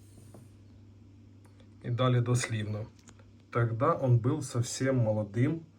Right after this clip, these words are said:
только что Миргородский техникум закончил, работать начал самостоятельно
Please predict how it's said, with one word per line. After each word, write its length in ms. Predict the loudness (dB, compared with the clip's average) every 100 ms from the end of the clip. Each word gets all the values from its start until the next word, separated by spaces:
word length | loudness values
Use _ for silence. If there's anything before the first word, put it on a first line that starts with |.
| -20 -6
только 320 | -2 0 0
что 240 | -2 0 2
Миргородский 640 | 2 4 4 2 -2 -8
техникум 560 | -4 -4 -4 -6 -4 -4
закончил, 640 | -4 -4 -4 -4 -6 -8 -10 -18 -6
работать 640 | -2 0 2 2 0 0
начал 340 | 2 2 2 -2
самостоятельно 1120 | -2 -2 -2 -2 -4 0 0 0 -4 -2 -4